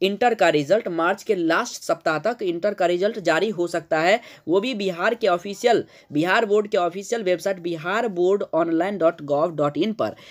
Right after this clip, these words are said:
इसके साथ साथ आप लोग दोस्तों सरकारी रिजल्ट पर भी देख सकते हैं अपना रिजल्ट, ठीक है। जैसे ही वि-, रिजल्ट अपलोड होता है तो सबसे पहले आप लोग कैसे देखेंगे,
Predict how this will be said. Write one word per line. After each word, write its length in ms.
इसके 280
साथ 240
साथ 220
आप 180
लोग 180
दोस्तों 280
सरकारी 560
रिजल्ट 420
पर 200
भी 140
देख 260
सकते 320
हैं 240
अपना 480
रिजल्ट, 640
ठीक 180
है। 140
जैसे 280
ही 180
वि-, 240
रिजल्ट 320
अपलोड 440
होता 260
है 140
तो 120
सबसे 420
पहले 260
आप 160
लोग 160
कैसे 300
देखेंगे, 540